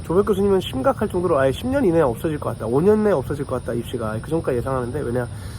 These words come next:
예측과 예상의 차이입니다. 예측은 내가 이러한, 이러한 통계가 있어서 이렇게 생각했을 때 이렇게 될 거다라는 추론하는 거, 이런 거는, 이게 바로 입시 공부거든요.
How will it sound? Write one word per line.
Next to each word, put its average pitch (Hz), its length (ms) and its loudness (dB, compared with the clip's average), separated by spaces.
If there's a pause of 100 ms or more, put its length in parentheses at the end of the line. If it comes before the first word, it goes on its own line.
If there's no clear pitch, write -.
(460)
예측과 156 600 4
예상의 170 340 2
차이입니다. 117 540 -2
예측은 165 440 2 (420)
내가 165 200 6
이러한, 175 320 4
이러한 170 180 2
통계가 190 340 0
있어서 156 200 -2
이렇게 156 400 0
생각했을 170 300 0
때 170 100 0
이렇게 147 180 -2
될 143 120 0
거다라는 135 380 2
추론하는 165 500 2
거, 156 180 -2 (360)
이런 196 420 6
거는, 170 340 4 (460)
이게 214 160 4
바로 208 180 4
입시 156 220 -2
공부거든요. 135 600 0